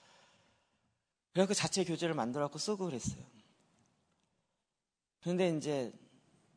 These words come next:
어, 작년 교구는 그걸 안 했죠. 그리고 이제 나중에 보니까 이제 사장 됐어요.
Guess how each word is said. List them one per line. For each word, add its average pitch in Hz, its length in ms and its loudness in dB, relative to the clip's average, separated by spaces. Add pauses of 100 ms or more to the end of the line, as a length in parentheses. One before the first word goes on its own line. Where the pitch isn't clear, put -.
(720)
어, 123 420 -10 (360)
작년 165 360 2
교구는 151 280 2
그걸 143 260 0
안 113 200 0
했죠. 107 520 -4 (1300)
그리고 196 220 0
이제 165 200 2 (200)
나중에 135 460 -2
보니까 135 260 -4
이제 123 160 -2
사장 196 360 -4
됐어요. 110 360 -10